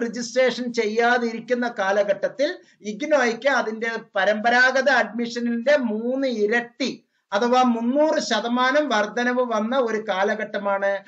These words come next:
study material എല്ലാം തീർന്നുപോയി, അത് പുതിയതായി പ്രിന്റ് ചെയ്തുകൊണ്ടിരിക്കുന്നു. നിങ്ങൾക്ക് ഏറ്റവും പുതിയത് ത-, വരും. അങ്ങനെയുള്ള സന്ദർഭത്തിലാണ് പലരും ചോദിച്ചിട്ടാണ് ഞാൻ നേരത്തെ എഡ്ജിനെയൊക്കെ പരിചയപ്പെടുത്തിയപ്പോൾ അവർക്ക് നേരത്തെ തന്നെ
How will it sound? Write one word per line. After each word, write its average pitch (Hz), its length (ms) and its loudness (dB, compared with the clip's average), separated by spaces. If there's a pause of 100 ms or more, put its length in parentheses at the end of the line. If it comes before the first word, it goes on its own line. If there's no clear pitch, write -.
(120)
study 214 360 0
material 233 540 -2
എല്ലാം 208 420 -2
തീർന്നുപോയി, 208 840 0 (140)
അത് 208 140 2
പുതിയതായി 220 800 0
പ്രിന്റ് 220 280 -4
ചെയ്തുകൊണ്ടിരിക്കുന്നു. 202 1120 -2 (160)
നിങ്ങൾക്ക് 208 360 -2
ഏറ്റവും 214 520 2
പുതിയത് 214 580 -2
ത-, 180 220 0
വരും. 170 300 -2 (380)
അങ്ങനെയുള്ള 311 400 4
സന്ദർഭത്തിലാണ് 247 920 0
പലരും 247 520 0
ചോദിച്ചിട്ടാണ് 226 680 0
ഞാൻ 226 220 -2
നേരത്തെ 214 400 0
എഡ്ജിനെയൊക്കെ 233 720 0
പരിചയപ്പെടുത്തിയപ്പോൾ 208 1000 0
അവർക്ക് 202 420 -2
നേരത്തെ 202 560 0
തന്നെ 202 300 -2